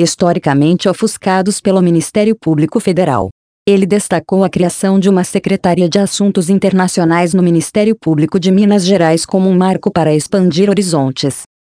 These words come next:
No entanto, conforme apontado por Frederico Vasconcelos,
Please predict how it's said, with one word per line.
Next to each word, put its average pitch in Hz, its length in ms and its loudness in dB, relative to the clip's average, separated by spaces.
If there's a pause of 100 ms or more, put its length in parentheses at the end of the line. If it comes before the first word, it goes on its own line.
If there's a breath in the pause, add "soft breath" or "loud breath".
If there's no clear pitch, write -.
(180)
No 180 120 4
entanto, 196 540 0 (220)
conforme 196 500 2
apontado 165 580 -2
por 170 140 -2
Frederico 185 560 0
Vasconcelos, 185 960 0